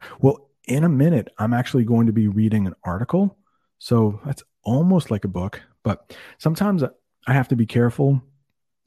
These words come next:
about what I read because there are copyright laws. So, but yeah, it's a great idea. Yeah. Oh, Aroni. Look at this. Yeah, exactly.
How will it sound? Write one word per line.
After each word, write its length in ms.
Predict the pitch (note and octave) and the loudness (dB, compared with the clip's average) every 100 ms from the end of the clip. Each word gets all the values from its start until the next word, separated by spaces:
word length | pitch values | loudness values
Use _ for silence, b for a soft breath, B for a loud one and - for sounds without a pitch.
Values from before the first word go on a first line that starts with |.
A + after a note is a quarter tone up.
| - | -2
about 280 | A2 A2+ A2+ | 2 2 2
what 120 | A2+ | 2
I 100 | G#2 | 2
read 480 | G2+ G#2 A2+ B2+ C#3 - _ _ | 2 2 2 2 0 -6 _ _
because 380 | A2+ - G#2+ G2 | -8 -2 -2 0
there 280 | G#2 F#2+ - | -2 -2 -2
are 360 | F#2 F2+ F2+ - | -2 -2 -6 -12
copyright 560 | - - G2 G3 A3+ - | -12 -6 -4 0 0 -2
laws. 480 | A2+ A#2 A#2 B2+ - | -2 -2 -2 -4 -6
So, 320 | - G2 F2+ - | -14 -10 -10 -10
but 200 | E2 - _ _ | -12 -12 _ _
yeah, 240 | D3+ G3+ | -4 -4
it's 140 | D#3+ - | -4 -8
a 40 | |
great 200 | - C3+ | -4 -2
idea. 360 | C#3+ C#3 B2 D#2+ _ _ _ _ b b b b b b b - | 0 0 -2 -4 _ _ _ _ b b b b b b b -6
Yeah. 180 | C#3 - - | -4 -4 -4
Oh, 380 | A#2 G2 - - _ - | -2 -4 -8 -16 _ -10
Aroni. 680 | G3+ F#3+ C3+ D#2+ D#2 C#2 - _ _ _ _ _ _ _ _ _ _ _ _ _ _ | -4 -2 -2 -4 -10 -16 -20 _ _ _ _ _ _ _ _ _ _ _ _ _ _
Look 120 | G3 | -2
at 60 | G3 | 0
this. 260 | D#3+ - - | 0 -2 -4
Yeah, 180 | C3 G#2+ | -2 -2
exactly. 600 | G#2 G#2+ G2 - F#2 | -2 0 0 -2 -6